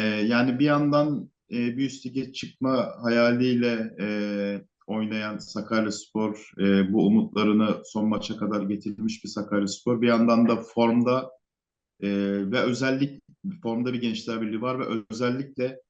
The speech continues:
bu hafta fikstüre baktığımız zaman bir Altınordu Erzurum maçı var. E, direkt iki rakibi birden oynuyor. Yani Gençler Birliği'nin bu maçta alacağı üç puan, yani belki de altı puanlık, dokuz puanlık bir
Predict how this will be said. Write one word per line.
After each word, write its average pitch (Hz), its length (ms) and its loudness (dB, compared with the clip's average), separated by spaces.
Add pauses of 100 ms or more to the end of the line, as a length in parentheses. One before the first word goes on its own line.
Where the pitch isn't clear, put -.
(220)
bu 113 60 -4
hafta 113 360 -6
fikstüre 113 480 0
baktığımız 113 460 2
zaman 113 420 2
bir 120 260 0
Altınordu 123 600 0
Erzurum 113 480 0
maçı 110 280 -2
var. 85 320 -8 (580)
E, 87 80 -12 (300)
direkt 113 480 0
iki - 260 -2
rakibi 117 380 0
birden 110 260 -2
oynuyor. 85 400 -4 (600)
Yani 113 200 -4
Gençler 139 460 0
Birliği'nin 131 340 -2
bu 123 40 -8
maçta 131 720 -4
alacağı 127 640 -2 (120)
üç 143 320 -4
puan, 135 360 -4 (360)
yani 107 460 -2 (180)
belki 117 380 -4
de 117 220 -6 (180)
altı 110 320 -4
puanlık, 117 460 0
dokuz - 320 -4
puanlık 107 480 -4
bir 110 280 0